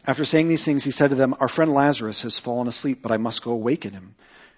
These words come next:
The disciples said to him, "Lord, if he's fallen asleep, he'll, he'll recover." And Jesus was speaking of his death, but they thought he meant taking a rest.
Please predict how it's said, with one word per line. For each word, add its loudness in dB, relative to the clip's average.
The -4
disciples 2
said 2
to 0
him, 0
"Lord, 2
if -6
he's -6
fallen 0
asleep, -4
he'll, -12
he'll -6
recover." -8
And -10
Jesus -4
was -4
speaking -4
of -4
his -10
death, -2
but -12
they 4
thought 2
he -4
meant -2
taking -4
a -6
rest. -6